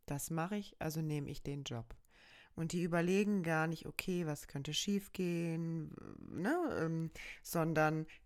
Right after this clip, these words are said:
die entscheiden sich für ihr Bauchgefühl. Also, es bedeutet, die Mehrheit der Menschen entscheiden sich halt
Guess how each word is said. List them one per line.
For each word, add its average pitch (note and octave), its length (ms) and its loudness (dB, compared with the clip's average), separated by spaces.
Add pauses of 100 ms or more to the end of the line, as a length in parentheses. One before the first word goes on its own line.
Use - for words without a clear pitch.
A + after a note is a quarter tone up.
(100)
die E3 140 -2
entscheiden F3 640 4
sich D3+ 420 -4 (220)
für E3 320 0
ihr D3+ 200 -2
Bauchgefühl. - 800 -6 (1400)
Also, E3 340 -2
es C3+ 140 -8
bedeutet, E3+ 640 -2 (1300)
die F#3+ 120 4
Mehrheit G#3+ 600 6
der G3 120 2
Menschen C#3+ 800 -2 (640)
entscheiden E3+ 640 0
sich E3 460 -4
halt D3+ 500 -2